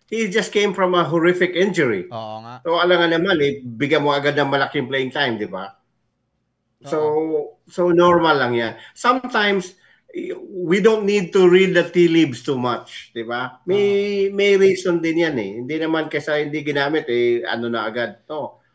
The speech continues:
Speaker 2: Tsaka
Speaker 1: Eh,
Speaker 2: pangalawang
Speaker 1: there, so,
Speaker 2: injury
Speaker 1: there's
Speaker 2: na yata niya na A C L yan eh, di ba?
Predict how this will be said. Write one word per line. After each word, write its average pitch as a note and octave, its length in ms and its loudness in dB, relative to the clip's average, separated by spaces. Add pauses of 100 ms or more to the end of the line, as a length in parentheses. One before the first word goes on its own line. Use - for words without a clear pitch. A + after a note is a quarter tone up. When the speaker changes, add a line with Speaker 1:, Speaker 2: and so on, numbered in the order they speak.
Speaker 2:
Tsaka - 240 -12
Speaker 1:
Eh, C#3+ 80 2
Speaker 2:
pangalawang - 400 -2
Speaker 1:
there, - 80 -10
so, B3 80 -6
Speaker 2:
injury A#3+ 240 -4
Speaker 1:
there's B3 80 -10
Speaker 2:
na B3 80 -8 (100)
yata A#3 220 -8
niya A#3+ 160 -14
na A3+ 80 -16
A A#3 60 -12 (100)
C - 40 -18 (120)
L A#3+ 120 -12 (120)
yan D#4 80 -20
eh, E3 140 -18 (180)
di F#3 80 -18
ba? F#3 160 -12